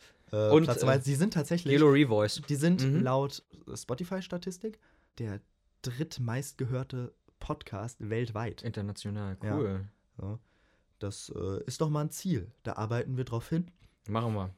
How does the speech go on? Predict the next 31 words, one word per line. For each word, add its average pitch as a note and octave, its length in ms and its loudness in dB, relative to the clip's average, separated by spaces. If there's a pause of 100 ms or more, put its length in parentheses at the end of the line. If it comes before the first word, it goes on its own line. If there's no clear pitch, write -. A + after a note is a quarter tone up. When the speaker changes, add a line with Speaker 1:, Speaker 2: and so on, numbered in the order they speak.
Speaker 1:
Wir A#2 100 -2
Speaker 2:
Vierzehn C#3+ 240 6
Speaker 1:
werden E3 60 0
auch - 40 0
Speaker 2:
ist D3 60 4
Speaker 1:
noch D3 60 0
Speaker 2:
schon D#3 100 0
mal D#3 60 0
eine D3 120 -2
Zahl. F#2+ 340 -4 (200)
Speaker 1:
Ja, C#3 240 -2
wir C3+ 100 2
werden C#3+ 240 0
auch B2 100 -6
schon A#2+ 300 -4 (420)
weiter E3 540 -2 (380)
machen E3 560 0
mit C3+ 240 -4
diesem C#3 180 -4
kleinen C3+ 380 -4
Projekt. - 580 -10 (220)
Macht - 200 -10
uns A#2 100 -4
Speaker 2:
Doch, G#2 60 -8
Speaker 1:
ja G2+ 60 -6
auch G#2 40 -6
Speaker 2:
das - 80 -10
macht G2 160 -4
Speaker 1:
Spaß. E2 380 -12
Speaker 2:
Spaß, - 60 -20
ja. D#2+ 120 -12